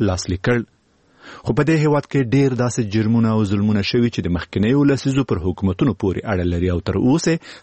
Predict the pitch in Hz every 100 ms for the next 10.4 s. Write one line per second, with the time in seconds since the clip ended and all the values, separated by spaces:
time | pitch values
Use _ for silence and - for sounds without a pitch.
0 | 104 90 87 90 90 90 107 123 135 120
1 | 127 117 - - 95 - - 98 80 78
2 | 107 104 117 - _ - - - - 117
3 | 110 113 120 123 117 113 110 113 120 131
4 | 127 120 - 95 95 - 92 87 90 110
5 | 127 - - - - 120 123 - 107 110
6 | 104 120 95 82 104 - 127 117 107 139
7 | 110 90 92 - - 90 92 117 - 139
8 | 139 139 110 143 143 143 131 120 113 127
9 | 110 92 92 87 90 87 90 107 95 92
10 | 104 127 95